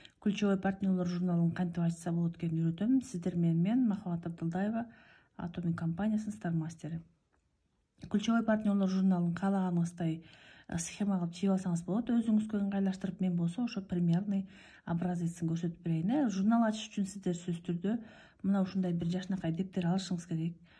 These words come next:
А, серьёзно бизнеске, серьёзно мамиле кылышыңыз керек. Ар кандай бир жаман барактарга жазып койсоңуз, ал бараңыз ар жерде калып калат дагы. Аны мен сиз, э, азыр жа-, иштейм десеңиз, ал дептериңиз бараңыз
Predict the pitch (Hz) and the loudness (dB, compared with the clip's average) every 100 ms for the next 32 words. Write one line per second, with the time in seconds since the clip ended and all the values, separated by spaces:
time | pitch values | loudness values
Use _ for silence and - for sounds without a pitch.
0 | - - - - 170 170 165 165 165 170 | -20 -20 -20 -4 0 2 2 0 -2 0
1 | 208 202 180 170 165 180 170 - 165 170 | 2 2 2 2 0 0 -2 -2 -6 -2
2 | 190 185 180 170 196 226 202 175 175 165 | 0 2 2 2 2 2 0 0 -4 -4
3 | 175 170 180 208 220 196 180 170 196 220 | -2 -2 0 0 2 0 -2 0 2 4
4 | 208 185 - 175 175 170 202 202 175 190 | 2 2 -2 -6 -4 0 0 0 -2 -4
5 | - - - - - _ _ 190 185 190 | -6 -20 -20 -20 -20 _ _ -2 0 2
6 | 214 190 185 185 180 175 170 175 185 170 | 2 0 0 0 0 0 0 -2 -2 -4
7 | 170 - 170 - 175 170 175 170 220 180 | -4 -4 -8 -4 -4 -4 -4 -2 0 0
8 | 175 170 165 165 185 185 160 156 156 156 | 2 4 4 2 -4 -4 -4 -2 -4 -4
9 | 156 165 214 208 175 175 170 - 202 185 | -2 0 0 0 -2 -2 -2 0 2 2
10 | 175 175 160 165 175 180 175 170 165 - | 0 0 0 0 -2 -2 -2 0 0 -2
11 | - - - _ 185 180 165 | -16 -20 -20 _ 0 2 0